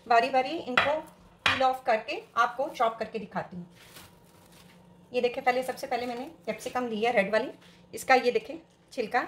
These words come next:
कितना easily remove हो रहा है, ऊपर से जो इसको peel off कर रही हूँ मैं, कितनी easily ये remove हो रहा है, कोई मुश्किल नहीं। side से peel off हो गया।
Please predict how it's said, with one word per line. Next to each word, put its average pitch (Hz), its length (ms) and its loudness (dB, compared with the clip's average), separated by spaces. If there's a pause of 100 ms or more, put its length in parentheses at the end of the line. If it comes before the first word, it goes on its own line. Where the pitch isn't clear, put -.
(360)
कितना 285 360 -6
easily 254 380 -2
remove 226 320 0
हो 175 100 -4
रहा 175 100 -10
है, - 60 -20 (260)
ऊपर 202 180 0
से 196 140 -4
जो 190 120 -4
इसको 185 220 -6
peel 208 220 0
off 196 160 2
कर 180 120 0
रही 180 100 -6
हूँ 240 100 -10
मैं, 320 100 -12 (400)
कितनी - 200 -4 (120)
easily 254 300 -2
ये 247 160 2
remove 196 300 0
हो 170 100 -8
रहा - 100 -14
है, - 60 -20 (1400)
कोई 240 100 2
मुश्किल 226 360 -2
नहीं। 175 140 -2
side 214 240 -2
से 269 140 -8 (120)
peel 214 160 -4
off 196 200 0
हो 185 80 -2
गया। 226 160 -6